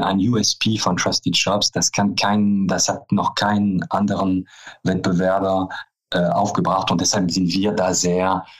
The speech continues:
ähm, ja, selbstbewusst, was das angeht und, ähm, äh, gehen unseren Weg weiter. Und das ze-, diesen Beispiel Österreich zeigt es,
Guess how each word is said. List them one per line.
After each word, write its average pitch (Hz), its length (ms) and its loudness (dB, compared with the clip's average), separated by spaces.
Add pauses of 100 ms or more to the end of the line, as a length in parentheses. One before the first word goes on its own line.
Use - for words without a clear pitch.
(420)
ähm, 87 760 0 (580)
ja, - 380 0 (180)
selbstbewusst, 110 1000 0
was 110 160 0
das 110 200 0
angeht 104 720 0
und, 95 680 0
ähm, 87 440 2 (400)
äh, 85 60 -4 (480)
gehen 104 260 2
unseren 92 340 2
Weg 101 240 0
weiter. 82 480 0
Und 90 140 0
das - 240 0
ze-, - 240 0 (300)
diesen 98 480 -2
Beispiel 101 340 0
Österreich 101 540 0
zeigt 90 320 0
es, - 240 0